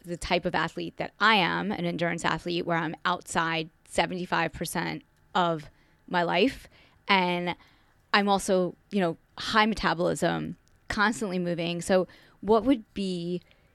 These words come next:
the approach that you might recommend for someone, not for me specifically, but for, like, an athlete? Like,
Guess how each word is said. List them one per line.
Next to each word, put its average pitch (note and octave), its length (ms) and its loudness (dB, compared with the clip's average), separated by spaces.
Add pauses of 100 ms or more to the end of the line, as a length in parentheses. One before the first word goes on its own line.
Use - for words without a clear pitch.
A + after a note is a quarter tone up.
(500)
the G3 160 2
approach D4+ 420 2
that F#3 100 2
you F#3 160 -2
might F3+ 320 0
recommend F3 480 0
for G3 60 -6
someone, G#3 340 0
not F#3+ 180 0
for G3+ 120 -2
me F#3+ 160 0
specifically, F#3+ 680 0
but B3+ 200 0
for, F#3 160 0
like, F3+ 200 0
an G#3 80 -4
athlete? D#3 400 0
Like, E3 200 0